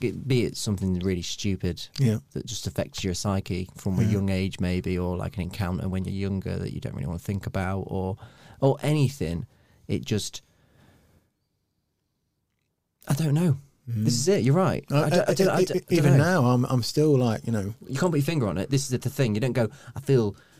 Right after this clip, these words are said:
Speaker 2: Yeah.
Speaker 1: You don't know, and it's odd,
Speaker 2: Mm.
Speaker 1: and it is odd, and
Speaker 2: Mm.
Speaker 1: it's
Speaker 2: I d-, do you know what I've come away with?
Speaker 1: Mm.
Speaker 2: And this plays back into this, this thing for me with my psychedelic kind of endeavours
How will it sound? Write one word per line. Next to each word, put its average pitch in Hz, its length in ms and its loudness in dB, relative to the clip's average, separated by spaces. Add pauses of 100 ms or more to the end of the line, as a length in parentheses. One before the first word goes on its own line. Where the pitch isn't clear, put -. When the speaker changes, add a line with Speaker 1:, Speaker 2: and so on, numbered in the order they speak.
(140)
Speaker 2:
Yeah. 123 260 2 (280)
Speaker 1:
You 127 220 -2
don't 143 320 2
know, 135 220 6
and 95 80 0
it's 73 160 -4
odd, 117 260 0
Speaker 2:
Mm. 113 200 0 (140)
Speaker 1:
and 117 120 -2
it 101 100 -2
is 123 180 2
odd, 90 400 -4
and 120 140 -4
Speaker 2:
Mm. 120 120 -2
Speaker 1:
it's - 200 -10 (180)
Speaker 2:
I 135 80 0
d-, 147 180 -4
do 170 120 -4
you 165 80 -2
know 180 80 4
what 147 80 2
I've 151 160 0
come 151 160 2
away 143 280 6
with? 104 320 0 (300)
Speaker 1:
Mm. 98 220 -10 (720)
Speaker 2:
And 131 160 6
this 143 100 4
plays 123 300 2
back - 240 0
into 117 300 4
this, 110 300 2
this - 300 0
thing 127 220 4
for - 140 0
me 120 200 8
with 113 280 6 (840)
my 123 120 4
psychedelic 123 800 4
kind 120 300 6
of 107 260 2
endeavours 117 680 4